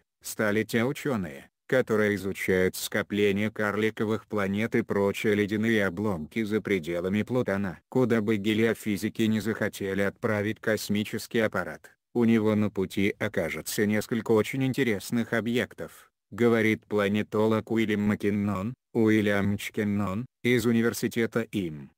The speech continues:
Вашингтона в Сент-Луисе. Но этому безразличию не будет места, если астрономы скоро обнаружат пятую гигантскую планету на далёкой окраине Солнечной системы. Косвенные улики свидетельствуют о том,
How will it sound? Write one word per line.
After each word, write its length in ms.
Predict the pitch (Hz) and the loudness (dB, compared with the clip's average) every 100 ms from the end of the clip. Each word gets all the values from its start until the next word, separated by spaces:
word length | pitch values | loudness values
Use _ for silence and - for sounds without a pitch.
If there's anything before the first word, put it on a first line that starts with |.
| - | -2
Вашингтона 920 | 110 104 117 104 - 135 117 101 101 | 0 0 0 -2 -2 0 2 0 -2
в 60 | |
Сент-Луисе. 960 | - - 85 85 82 104 107 - - - _ | -6 -6 -6 -6 0 2 2 -2 -10 -16 _
Но 240 | 113 127 | 2 4
этому 320 | 135 127 110 113 | 4 2 2 2
безразличию 880 | 113 92 104 95 95 101 - 107 | 0 0 -2 -2 -4 -4 -2 0
не 80 | 104 | 0
будет 400 | 95 104 101 101 | -2 -2 0 0
места, 520 | 107 101 - 82 69 - _ - | 0 -2 -6 -8 -10 -14 _ -4
если 420 | 117 131 123 139 | 2 2 2 -2
астрономы 840 | 143 - - 95 95 95 95 101 | -2 -4 -4 -2 -2 -2 -2 -4
скоро 440 | 95 - 139 135 123 | -6 -2 2 2 2
обнаружат 600 | 104 104 92 90 98 85 | 2 0 0 -2 -4 -2
пятую 420 | 107 98 110 113 | -2 0 0 0
гигантскую 760 | 110 117 120 120 110 - 101 101 | 0 0 0 -2 -4 -2 -2 0
планету 480 | 101 98 104 113 | 0 0 -2 0
на 180 | 110 107 | 0 0
далёкой 520 | 95 98 101 92 110 | 0 0 0 0 -2
окраине 480 | 107 90 87 87 90 | -2 0 0 0 -2
Солнечной 720 | 85 - 85 85 92 - 104 | -4 -2 -2 0 -4 -4 -6
системы. 680 | 95 107 - - 82 76 73 _ | -4 -4 -6 -6 -6 -8 -14 _
Косвенные 600 | 147 143 - 110 110 110 | 0 0 2 2 2 2
улики 420 | 110 120 131 107 | 2 2 2 0
свидетельствуют 960 | - 95 87 87 - 104 - 101 107 101 | 0 -2 0 -2 -2 -6 -4 0 2 2
о 100 | 98 | -2
том, 380 | - 127 85 | -2 -2 -4